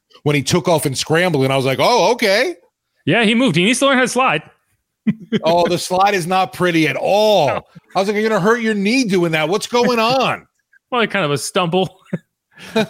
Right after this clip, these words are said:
Speaker 2: I gets that, like, I mean, he was moving. He looks very, he looks fast, right? He, he did. He got out and scrambled a few times, and he picked up serious yardage. But it was at the <laughs> end. It was like, uh, "I'm just gonna kinda go down," <laughs>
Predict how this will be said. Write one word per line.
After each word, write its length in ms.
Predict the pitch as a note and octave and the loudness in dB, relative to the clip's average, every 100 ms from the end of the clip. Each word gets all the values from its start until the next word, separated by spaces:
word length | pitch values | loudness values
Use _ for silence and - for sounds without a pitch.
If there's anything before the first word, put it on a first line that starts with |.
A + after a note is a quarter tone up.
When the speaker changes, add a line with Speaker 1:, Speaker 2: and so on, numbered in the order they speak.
| F3+ | -2
Speaker 2:
I 80 | F#3+ | -2
gets 280 | A#3 C4 A#3 | -2 -2 -4
that, 120 | F3 | -2
like, 220 | G3 F#3 | 0 0
I 100 | F3+ | -2
mean, 200 | G3 A3 | 0 2
he 100 | G#3+ | 2
was 140 | B3 E3 | 2 2
moving. 400 | G#3 G#3+ D#3+ C3+ | 2 2 0 0
He 100 | D3+ | 0
looks 200 | E3 B2+ | -2 -2
very, 300 | D3 F3 F3+ | -2 0 -2
he 240 | - D#3 | -2 -2
looks 180 | E3+ A3 | -2 -2
fast, 480 | F3+ G#3 G#3+ - - | -2 -2 -4 -8 -4
right? 160 | D#3 F#3 | -4 -2
He, 220 | E3+ C#3+ | -4 -4
he 160 | C#3 | -6
did. 240 | C3+ F#3+ F#3 | -2 -2 0
He 40 | |
got 160 | C#3+ D3+ | -2 -2
out 120 | F3+ | -4
and 100 | C3+ | -6
scrambled 340 | - F3 E3+ | -6 -4 -4
a 40 | - | -4
few 120 | G3 | -4
times, 360 | - C3 A2+ A2 | -2 -4 -4 -6
and 80 | |
he 80 | A2 | -6
picked 260 | A2 E3 F3+ | -6 -6 -4
up 100 | E3+ | -6
serious 320 | E3 D3+ C#3+ | -2 -2 -2
yardage. 480 | C#3+ F#3+ C3 A#2 - _ - - | -2 0 -2 -6 -14 _ -20 -4
But 120 | D#3+ | 0
it 20 | |
was 140 | F3 F3 | 2 2
at 100 | - | 0
the 180 | G3 G3+ | 0 0
<laughs> 0 | |
end. 240 | G3+ F3 | 0 0
It 40 | A3 | 0
was 200 | G3 F3+ | 0 0
like, 200 | E3+ E3+ | -2 0
uh, 300 | F3+ E3 D3 - - - - | 0 0 -2 -8 -20 -14 -6
"I'm 320 | F3 E3+ E3 | -4 -2 -4
just 160 | D#3 - | -4 -4
gonna 160 | D#3+ | -4
kinda 220 | E3 D3 | -4 -6
go 200 | B2 D3+ | -4 -2
down," 380 | D#3+ D3+ D3 D#3 - - | 0 0 0 -2 -6 -12
<laughs> 140 | C#3+ | -12